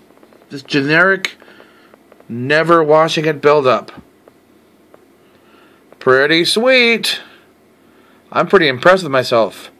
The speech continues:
This is the old trusty, uh, look at those. Those are keys I never use. Or, you know, rarely or never. Yeah. Home.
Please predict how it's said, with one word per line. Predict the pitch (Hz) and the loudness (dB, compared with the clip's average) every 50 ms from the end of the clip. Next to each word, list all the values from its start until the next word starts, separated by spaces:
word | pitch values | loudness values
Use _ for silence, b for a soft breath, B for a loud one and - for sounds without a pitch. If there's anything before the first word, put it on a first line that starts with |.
| b b b b b b b b b b b b | b b b b b b b b b b b b
This | - 156 | -8 0
is | 156 | 2
the | 190 | 4
old | 220 220 214 190 - | 4 4 4 2 2
trusty, | - 233 226 226 190 196 - 202 196 185 | 2 4 4 4 2 -2 0 2 4 4
uh, | 180 165 156 143 139 127 - - _ _ - - | 4 4 4 2 0 -2 -4 -12 _ _ -20 -20
look | - - - - 170 175 | -16 -14 -8 -2 0 0
at | 170 | 4
those. | 160 165 160 147 120 123 | 4 4 2 2 0 -2
Those | 143 151 165 185 | 0 0 0 0
are | 185 180 | 0 0
keys | - 190 196 175 | 2 2 2 4
I | 156 | 2
never | 147 156 160 151 147 143 | 2 2 0 0 0 0
use. | 139 143 151 147 131 113 - - - - _ b b b b b b b b b b b b b b b b b _ _ _ _ _ _ _ _ - | 2 2 2 2 0 -2 -4 -8 -12 -14 _ b b b b b b b b b b b b b b b b b _ _ _ _ _ _ _ _ -8
Or, | 95 104 110 | -4 -4 -4
you | 110 123 127 | -2 -2 -2
know, | 117 113 | -2 -2
rarely | 110 104 113 117 131 151 - 151 151 151 151 143 | -4 -6 -4 2 4 4 4 4 4 2 0 0
or | 135 131 | 0 0
never. | 131 135 135 135 135 127 110 104 - - | 0 0 0 0 0 0 0 -2 -6 -4
Yeah. | 220 254 262 247 240 233 - - - _ _ _ _ _ _ _ _ _ _ _ _ _ _ _ _ _ _ _ _ b b b b b b b b b b b b b b b b b b b b b _ _ _ _ _ _ _ _ _ _ _ _ _ _ _ _ _ _ _ _ _ _ _ _ _ _ _ _ _ _ _ _ _ _ _ _ _ _ _ _ - - | 0 2 4 4 4 2 0 -4 -10 _ _ _ _ _ _ _ _ _ _ _ _ _ _ _ _ _ _ _ _ b b b b b b b b b b b b b b b b b b b b b _ _ _ _ _ _ _ _ _ _ _ _ _ _ _ _ _ _ _ _ _ _ _ _ _ _ _ _ _ _ _ _ _ _ _ _ _ _ _ _ -20 -14
Home. | - 131 139 143 135 131 120 110 107 104 98 92 - - | -4 0 0 0 2 0 -4 -6 -8 -8 -10 -12 -14 -18